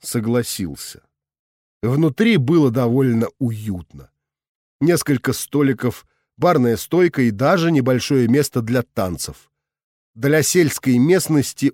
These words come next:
очень даже ничего. На танцевальном пятаке как раз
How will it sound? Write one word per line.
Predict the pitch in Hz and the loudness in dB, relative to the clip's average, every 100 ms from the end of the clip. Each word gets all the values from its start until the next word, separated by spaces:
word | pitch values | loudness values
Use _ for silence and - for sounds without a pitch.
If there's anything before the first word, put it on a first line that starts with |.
| - | -2
очень | 165 208 208 - 170 117 | 2 4 2 -2 -2 0
даже | 127 135 131 120 _ - | 0 0 0 -4 _ -4
ничего. | 104 117 - 113 92 76 - _ _ _ _ _ _ _ _ _ - | -2 -2 -4 -4 -6 -8 -12 _ _ _ _ _ _ _ _ _ -4
На | 123 | -2
танцевальном | 135 123 147 175 190 156 127 | 0 0 2 4 4 2 0
пятаке | 139 139 143 202 | -4 -4 -2 -2
как | 156 120 143 | -2 -2 0
раз | 190 - | 0 -2